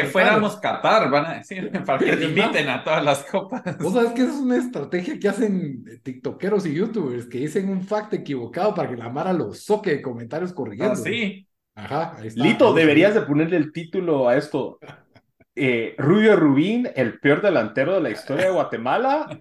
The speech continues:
Speaker 3: question mark.
Speaker 1: Según la, la prensa
Speaker 3: Según
Speaker 1: de
Speaker 3: la prensa
Speaker 1: Salvador.
Speaker 3: de
Speaker 2: O si no,
Speaker 3: Salvador.
Speaker 2: pongamos fraude electoral para que nos
Speaker 1: Ya.
Speaker 2: <laughs> para que nos
Speaker 1: Según la
Speaker 2: hagan
Speaker 1: prensa de Salvador,
Speaker 2: comentarios.
Speaker 1: Rubio Rubín, el peor delantero, y según la prensa de Panamá, el peor juego de Panamá de la historia fue el que vino a dar aquí al Doroteo. Así que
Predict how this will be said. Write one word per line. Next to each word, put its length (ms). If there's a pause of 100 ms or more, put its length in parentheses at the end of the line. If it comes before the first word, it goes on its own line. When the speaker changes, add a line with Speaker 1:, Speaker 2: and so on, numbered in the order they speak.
Speaker 3:
question 380
mark. 340 (260)
Speaker 1:
Según 480
la, 240
la 160
prensa 280
Speaker 3:
Según 160
Speaker 1:
de 60
Speaker 3:
la 100
prensa 200
Speaker 1:
Salvador. 260
Speaker 3:
de 40
Speaker 2:
O 40 (100)
si 80
no, 60
Speaker 3:
Salvador. 160
Speaker 2:
pongamos 520
fraude 300
electoral 600
para 220
que 120
nos 180
Speaker 1:
Ya. 120
Speaker 2:
<laughs> 380
para 220
que 100
nos 120
Speaker 1:
Según 180
la 60 (160)
Speaker 2:
hagan 60
Speaker 1:
prensa 220
de 60
Salvador, 460
Speaker 2:
comentarios. 340 (220)
Speaker 1:
Rubio 360
Rubín, 600
el 360
peor 300
delantero, 760
y 60
según 260
la 140
prensa 320
de 60
Panamá, 580
el 420
peor 340
juego 300
de 80
Panamá 500
de 80
la 100
historia 480
fue 180
el 100
que 140
vino 280
a 40
dar 120
aquí 180
al 120
Doroteo. 500
Así 200
que 220